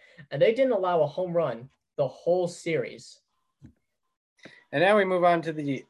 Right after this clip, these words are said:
Speaker 2: National League Championship Series, where the Cubs are facing the Dodgers. And in game one, the, the series opens up at Wrigley Field,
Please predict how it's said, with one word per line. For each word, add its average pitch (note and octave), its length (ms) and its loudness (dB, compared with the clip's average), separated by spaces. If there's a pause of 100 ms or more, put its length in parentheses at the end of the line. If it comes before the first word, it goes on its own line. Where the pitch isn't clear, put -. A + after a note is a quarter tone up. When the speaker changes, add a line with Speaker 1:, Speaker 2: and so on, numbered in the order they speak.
(160)
Speaker 2:
National C3 500 -2
League A#2+ 120 -6
Championship A#2+ 640 -6
Series, A#2 520 -6 (500)
where D#3 120 -2
the F3 60 -2
Cubs D#3 520 -2
are D#3+ 100 0
facing C3 640 -10 (280)
the A#2+ 100 -6
Dodgers. E2+ 720 -10 (920)
And B2 80 -4
in A#2+ 100 -6
game B2+ 300 -2
one, B2 320 -2 (800)
the, C3+ 80 -16 (320)
the B2+ 280 -2
series D3 540 -2 (320)
opens D3+ 360 0
up A#2+ 220 0
at B2+ 200 2
Wrigley A2+ 280 -6
Field, G2+ 460 -6